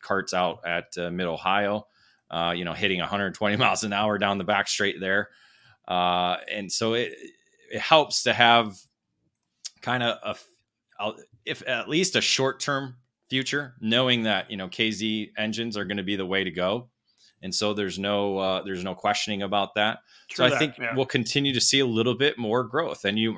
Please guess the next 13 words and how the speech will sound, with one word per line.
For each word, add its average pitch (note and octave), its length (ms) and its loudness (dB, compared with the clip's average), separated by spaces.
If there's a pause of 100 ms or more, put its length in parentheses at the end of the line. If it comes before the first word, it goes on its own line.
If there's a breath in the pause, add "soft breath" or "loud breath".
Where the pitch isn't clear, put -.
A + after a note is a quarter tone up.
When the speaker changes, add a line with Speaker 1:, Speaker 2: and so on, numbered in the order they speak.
Speaker 1:
you're A2 160 -2
gonna A#2+ 200 2
get A#2+ 200 0
some C3+ 220 -2
drivers G#2 480 2
in A2 140 -4
X - 340 -2
thirty G2 420 0
or E2+ 180 -4
K F#2+ 500 0 (320)
one F#2+ 160 -8
hundred G2 320 -4
Senior A2+ 460 -2